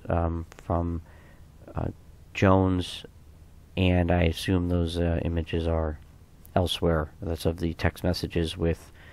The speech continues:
those folks and Watts. Okay, on page three fifty-six, we have a, another F B I interview. This time is with Melissa, who was on site that day, uh, also an Anadarko employee.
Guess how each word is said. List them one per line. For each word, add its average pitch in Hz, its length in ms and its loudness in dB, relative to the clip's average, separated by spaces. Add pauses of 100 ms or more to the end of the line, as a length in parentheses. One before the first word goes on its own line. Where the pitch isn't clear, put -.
(200)
those 87 400 -2
folks - 440 0
and 82 360 0 (380)
Watts. - 480 -2 (2250)
Okay, 160 180 12
on 98 140 8
page 120 480 10
three 123 260 4
fifty-six, - 720 4
we 104 160 2
have 101 200 8
a, 92 300 4
another 104 840 6
F 101 160 4
B 107 160 6
I 104 260 10 (120)
interview. 117 560 2
This 107 200 0
time 104 280 6
is 92 200 0
with 87 220 0
Melissa, 110 580 6
who 104 120 0
was 95 240 2
on 95 260 2
site 98 360 4
that 92 220 4
day, 98 440 6 (120)
uh, 85 220 0
also 98 300 2
an 95 80 2
Anadarko 95 680 4
employee. 87 560 0